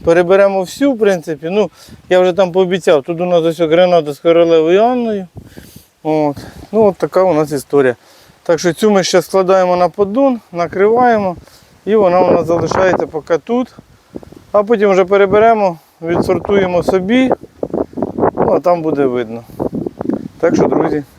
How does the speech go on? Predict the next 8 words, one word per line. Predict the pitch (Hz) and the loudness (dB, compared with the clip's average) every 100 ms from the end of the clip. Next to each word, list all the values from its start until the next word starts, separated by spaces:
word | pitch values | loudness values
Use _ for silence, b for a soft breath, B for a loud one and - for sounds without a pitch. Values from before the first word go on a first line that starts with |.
| 127 | -10
якось | 117 135 139 131 | -4 -4 -4 -10
так. | - 117 | -6 -6
Да, | 110 139 139 | 0 2 2
я | 135 | 2
вже | 131 131 | 0 -2
поддончика | 139 135 143 - 131 | -6 -4 -4 -4 -10
туди | 123 135 | -8 -8
принес. | 135 156 160 214 262 | -6 -4 -2 0 0